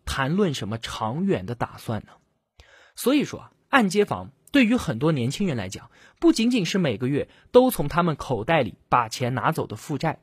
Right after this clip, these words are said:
更糟糕的是啊，这套房子磨灭掉了他们人生当中更多的可能性，把他们和一份所谓稳定的工作永远地绑定在了一起。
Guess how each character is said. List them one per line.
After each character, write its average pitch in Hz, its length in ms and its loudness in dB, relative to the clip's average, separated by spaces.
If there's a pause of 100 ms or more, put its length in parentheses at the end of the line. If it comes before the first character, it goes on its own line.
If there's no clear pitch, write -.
(380)
更 277 200 6
糟 156 200 4
糕 139 180 4
的 117 80 -2
是 - 140 -8
啊， - 220 -20
这 214 140 4
套 165 200 2
房 120 320 -4
子 165 180 -8 (120)
磨 156 220 4
灭 262 160 4
掉 202 200 4
了 127 80 -4
他 - 160 -4
们 160 140 2
人 127 240 0
生 175 200 -2
当 151 180 -2
中 139 200 -2
更 202 260 2
多 170 180 2
的 196 60 -2
可 - 160 -6
能 101 160 -10
性， - 160 -10 (400)
把 220 140 4
他 302 160 -2
们 262 140 2
和 185 180 4
一 220 100 0
份 220 160 -2
所 143 220 -2
谓 170 120 2
稳 143 380 0
定 208 220 -2
的 120 80 -8
工 196 280 2
作 - 280 0 (280)
永 185 460 4
远 117 240 2
地 135 140 -2
绑 - 380 -2
定 135 180 0
在 117 180 0
了 104 100 -10
一 101 140 -8
起。 - 240 -14